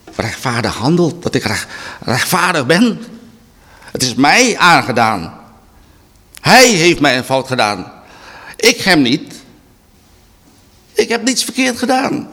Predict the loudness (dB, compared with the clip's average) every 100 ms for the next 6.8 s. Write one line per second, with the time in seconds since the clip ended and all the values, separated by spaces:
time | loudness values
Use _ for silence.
0 | -8 -4 -2 -2 0 0 0 0 0 4
1 | 2 4 4 4 2 0 -2 -2 -4 -6
2 | -14 -20 -20 -20 -20 -20 -20 -20 _ _
3 | _ _ _ _ _ -6 -4 -4 -2 2
4 | 2 2 -2 -2 0 0 0 0 0 0
5 | 0 0 0 0 0 -4 -4 -4 -6 -6
6 | -6 -2 0 0 -2 -2 -2 -2